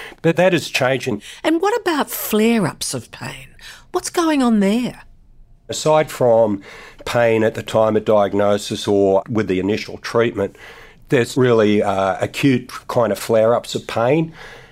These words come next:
Speaker 1: on the background of some chronic cancer pain. And there's two kinds of acute flare-ups. There could be some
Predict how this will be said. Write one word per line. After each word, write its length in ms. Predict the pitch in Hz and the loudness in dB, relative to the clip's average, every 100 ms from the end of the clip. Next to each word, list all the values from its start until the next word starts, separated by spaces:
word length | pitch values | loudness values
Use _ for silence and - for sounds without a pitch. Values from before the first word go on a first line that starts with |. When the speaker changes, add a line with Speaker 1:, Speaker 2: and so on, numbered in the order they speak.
| _ | _
Speaker 1:
on 260 | 120 113 110 | 2 2 4
the 220 | 101 101 | 2 2
background 580 | 101 110 - 104 101 98 | 0 -2 0 0 2 0
of 140 | 95 | -2
some 460 | - 101 95 95 95 | -2 0 0 -2 -6
chronic 440 | - 101 104 101 | -4 0 0 -2
cancer 420 | - 107 104 - | -2 -2 -2 -6
pain. 380 | - 107 113 147 - - - _ - | -8 -2 0 -2 -6 -20 -20 _ 0
And 160 | 120 | 2
there's 180 | 120 - | 2 -2
two 220 | - 147 | 0 0
kinds 400 | 123 113 113 107 | 2 2 2 0
of 80 | - | -6
acute 360 | 101 - 110 107 | -10 -2 -2 -2
flare-ups. 540 | - 107 101 101 - | 0 2 2 0 -2
There 140 | 127 | -2
could 180 | 127 147 | 0 0
be 120 | 135 | 0
some 560 | 120 - 117 107 107 101 | -2 0 2 2 0 -4